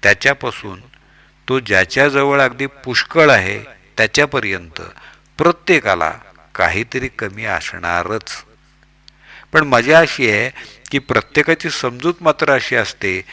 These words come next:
की, आपल्याजवळ जे कमी आहे, त्यामध्ये समाधान आहे, म्हणून त्याचं दुःख कायम राहतं. भगवंता वाचून असणारं वैभव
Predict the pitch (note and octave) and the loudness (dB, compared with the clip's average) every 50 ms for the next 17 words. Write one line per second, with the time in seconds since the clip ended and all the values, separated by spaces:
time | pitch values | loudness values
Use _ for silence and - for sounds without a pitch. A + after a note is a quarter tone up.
0 | - - - _ - - - - F#2 F#2+ - - A#2 B2 C#3 D3+ C#3+ D#3+ D#3+ E3 | -20 -20 -18 _ -6 -4 -2 0 0 0 0 0 2 2 2 4 4 2 2 2
1 | E3+ E3 D#3 E3 D#3+ - - C#3 B2+ B2 B2 A2+ G2+ F#2 F2+ F2+ F2+ F2 - - | 2 2 2 -2 -2 -2 -2 -4 -2 0 0 0 0 0 -2 -6 -8 -10 -12 -18
2 | _ _ _ _ _ _ - A2+ A2+ G#2+ A2 G#2 F#2+ G#2 G2+ - - G#2 F#2 F2 | _ _ _ _ _ _ 0 0 2 0 -2 -4 -6 -8 -8 -6 -6 -6 -4 -2
3 | E2+ F2+ F2+ F#2+ F#2 E2 D#2 D#2 D2+ D2 E2+ - A#1+ - - - - - - - | -2 -2 0 -2 -4 -4 -4 -8 -8 -10 -12 -12 -12 -14 -16 -20 -20 -20 -20 -20
4 | _ _ F2+ F2 F#2 A2 C#3 D#3 C#3+ B2 A2 A2+ A2+ B2+ D#3 D3+ C3 _ _ - | _ _ -8 -2 0 2 4 4 2 0 -2 -6 -12 -20 -20 -20 _ _ _ -6
5 | F#2 F#2 - G2+ F#2+ E2 E2+ D#2+ - - - - - - - D#2 C#2+ C#2+ C#2 C#2+ | -6 -6 -8 -12 -14 -14 -16 -16 -16 -16 -18 -16 -10 -6 -4 -4 -4 -4 -8 -12
6 | C#2 B1+ C2 - _ - - - _ _ _ _ _ _ _ _ _ _ _ _ | -16 -16 -16 -18 _ -20 -20 -20 _ _ _ _ _ _ _ _ _ _ _ _
7 | _ _ _ _ _ _ - - E2 D#2+ F#2 E2 G#2+ A2 A#2 B2 B2+ A#2+ A#2 C3 | _ _ _ _ _ _ -20 -14 -6 -6 -4 -2 0 0 0 -2 -2 0 2 2
8 | B2+ B2 A#2+ A2+ - - - C3+ C#3 C#3+ - - - G#2+ G2+ - - A#2 A2+ A2 | 2 4 2 0 0 -4 -10 -12 -12 -14 -16 -12 -6 -6 -4 -4 -6 -4 -2 -2
9 | A2 G2+ G#2 G#2 G2 F#2+ F#2 F#2 E2 D#2 G2 B2+ E3 | -2 -2 -2 -4 -4 -4 -6 -6 -6 -6 -8 -10 -10